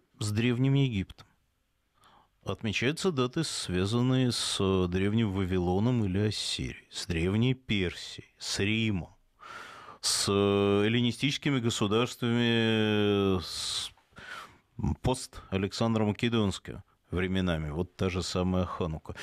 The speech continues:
И на самом деле в постримский период, вот после восстания Бар Кохбы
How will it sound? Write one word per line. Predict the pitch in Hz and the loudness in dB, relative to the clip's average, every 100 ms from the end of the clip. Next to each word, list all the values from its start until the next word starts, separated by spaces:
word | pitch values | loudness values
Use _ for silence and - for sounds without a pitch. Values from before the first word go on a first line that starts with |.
| - - | -14 -4
И | |
на | 85 92 | -2 0
самом | - 143 120 104 | -2 -2 -2 -2
деле | 113 202 240 - - _ _ _ _ - _ _ | -2 0 0 -4 -6 _ _ _ _ -20 _ _
в | - - | -16 -4
постримский | 147 170 - 156 214 240 - 139 | -2 -2 0 0 2 0 0 -4
период, | - 123 131 104 82 | 0 0 2 0 0
вот | 98 98 | -4 -2
после | 104 - | -4 -2
восстания | 92 104 - 113 92 85 | -2 -2 0 0 0 -2
Бар | 80 101 | -2 -4
Кохбы | - - 87 76 69 | -4 -4 -2 -4 -14